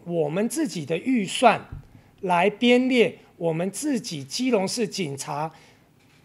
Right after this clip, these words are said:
这个比较辛苦的勤务加急。但然而，我们在今年的七月收到了一个回函，基本上是打回票的。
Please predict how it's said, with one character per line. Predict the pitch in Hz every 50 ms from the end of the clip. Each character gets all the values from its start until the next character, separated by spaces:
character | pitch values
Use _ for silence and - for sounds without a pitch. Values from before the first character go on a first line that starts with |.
| _ _ _ _
这 | - 233 226 214
个 | 208 180 165
比 | - 175 170
较 | 143 240 240
辛 | 226 233 - 269 294 302 277
苦 | - 208 170 143
的 | 123 175 165 151
勤 | - - 180 170 196
务 | 226 240 220 190
加 | - - 196 180 185
急。 | 185 - - - 107 92 - _ _ _ _ _ _ - - _
但 | - 247 226 202 185
然 | 170 175 175 190 208
而， | 202 175 151 151 147 143 - _ _ _
我 | - 156
们 | 156 170 175 185
在 | 180 208 196 185 175 165 156 - - _ _ _
今 | - - 208 214
年 | 196 170 165
的 | 165 165
七 | - - - - - 196 190
月 | 190 196 202 196 170 131 - - - _ _ _ _
收 | - - - 226 226 233
到 | 262 262 233 202
了 | 180 160
一 | 156 - 175 175 190
个 | - - 185 170 156 147 139
回 | 135 - 143 151 170 180
函， | 139 - 139 110 117 113 - _ _ _ _ _ _ -
基 | - 277 294
本 | 262 214 175 170
上 | 165 233 214 202
是 | - - 226 190
打 | - - 156 131
回 | 120 - 147 135 143
票 | 135 - 190 185 143
的。 | 123